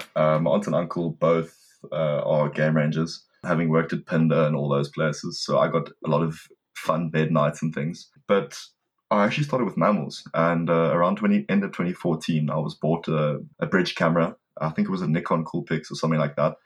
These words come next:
And, uh, we were up in Botswana, and I think I photographed a Meuse starling in, like, perfect light in a green tree, and I was like, "Yo, I'm hooked now. Like, birds are the only way to go."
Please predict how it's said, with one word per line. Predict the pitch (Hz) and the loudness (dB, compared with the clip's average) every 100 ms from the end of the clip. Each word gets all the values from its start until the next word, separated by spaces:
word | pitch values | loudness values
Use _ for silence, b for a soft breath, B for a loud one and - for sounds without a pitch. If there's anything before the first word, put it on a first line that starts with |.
| - | -4
And, | 90 90 87 85 | 0 2 2 2
uh, | 90 90 87 73 | 4 4 4 0
we | 90 | 0
were | 92 | 2
up | 92 - | 2 0
in | 101 | 0
Botswana, | 87 - 95 98 82 76 | 0 0 2 2 2 0
and | 78 | -2
I | 80 | -2
think | 117 - | -2 -2
I | |
photographed | 147 - - - 104 82 | -2 -2 2 2 2 0
a | |
Meuse | 85 87 87 | 0 0 -2
starling | - - 87 80 80 - - | -4 2 2 2 -4 -14 -6
in, | 76 | -2
like, | 76 69 - _ - | 0 0 -4 _ -4
perfect | - 95 - 85 - _ _ | 0 0 2 -2 -4 _ _
light | 90 87 82 - - _ | 2 4 2 -4 -16 _
in | 104 | 2
a | 90 | 2
green | 80 92 87 | 2 0 0
tree, | - 90 | 0 2
and | 80 | 4
I | |
was | 78 | 2
like, | 78 - | 0 -4
"Yo, | - 62 58 | -6 -4 -2
I'm | 65 69 | 0 0
hooked | - - - | 0 -4 -4
now. | - 50 50 - _ | -4 -2 -4 -10 _
Like, | - - - - | -8 -6 -4 0
birds | 78 76 76 | 0 0 0
are | - 76 | 2 2
the | - | 2
only | 78 71 | 2 2
way | 65 | -2
to | - | -6
go." | - 50 | -6 -8